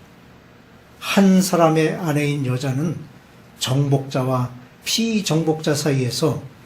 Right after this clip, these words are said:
정복자 임의대로 처분되었다는 사실에서 알 수 있습니다. 이상과 같이 살펴본 계명들은 우리에게 도덕적 바른 마음가짐이 무엇인지를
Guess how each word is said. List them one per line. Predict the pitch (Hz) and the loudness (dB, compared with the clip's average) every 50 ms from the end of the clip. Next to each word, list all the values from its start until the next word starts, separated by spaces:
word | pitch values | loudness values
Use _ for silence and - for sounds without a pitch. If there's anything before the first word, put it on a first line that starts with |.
| - - - - - - | -20 -20 -20 -20 -12 -10
정복자 | - 131 135 151 160 156 156 - - - - 165 156 - 160 - - | -4 -2 0 0 0 0 -2 -4 -4 -2 -2 0 0 0 -4 -6 -6
임의대로 | 170 170 208 233 226 214 165 160 143 127 139 170 196 214 - - - - - | 0 2 2 4 4 4 4 4 4 4 4 4 2 2 0 -8 -16 -16 -14
처분되었다는 | - - - 180 175 180 214 196 185 180 151 147 147 147 151 139 139 175 196 151 - - - - - - - - | -10 -4 -4 -4 -4 -2 -2 -2 0 0 0 -2 -2 -4 -6 -4 -2 -2 -2 -2 -4 -8 -14 -18 -20 -20 -18 -14
사실에서 | - - - 127 117 - 123 123 117 107 - - 123 107 - - - - | -12 -8 -8 -6 -6 -6 -8 -8 -8 -10 -10 -10 -10 -12 -12 -14 -16 -14
알 | - - 131 | -12 -12 -10
수 | - - - 240 | -8 -10 -10 -10
있습니다. | - - - 196 185 - - - - - - - - - - - - - - - - - - - - - - - - - - - - - - - - - - - - - - - - - - - | -10 -12 -12 -12 -14 -16 -18 -20 -20 -20 -20 -20 -20 -20 -20 -20 -20 -20 -20 -20 -20 -20 -20 -20 -20 -20 -20 -20 -20 -20 -20 -20 -20 -20 -20 -20 -20 -20 -20 -20 -20 -20 -20 -20 -20 -16 -8 -4
이상과 | 135 139 156 165 165 175 | 2 4 4 6 8 8
같이 | 190 175 170 - 226 196 | 6 6 6 4 0 2
살펴본 | - 196 185 190 185 170 160 196 214 175 123 123 - | 2 2 2 2 -2 0 2 2 0 0 -2 -6 -4
계명들은 | - 156 175 185 190 180 160 135 143 143 185 196 143 101 - - - - - - | -2 0 2 2 2 2 0 -2 -4 -4 -4 -4 -4 -8 -12 -18 -20 -20 -12 -6
우리에게 | 147 143 147 139 131 131 160 160 127 110 - - - - - - - - - - - - _ - _ - | -4 0 2 2 2 4 4 4 4 2 -4 -12 -18 -20 -20 -20 -20 -20 -20 -20 -20 -20 _ -20 _ -2
도덕적 | - 151 165 190 185 185 - - 196 - - - - | 2 4 6 6 6 6 4 0 -2 -2 -2 -8 -14
바른 | - - 156 165 208 220 220 | -12 -6 -4 -2 0 0 2
마음가짐이 | 190 170 170 190 190 175 160 151 147 156 156 180 185 | 4 4 4 4 2 2 2 0 0 -2 -2 -2 -4
무엇인지를 | 151 123 127 135 139 131 135 135 123 117 127 127 180 185 135 - | -4 -4 -4 -2 -2 -2 -4 -6 -8 -8 -6 -4 -4 -4 -4 -6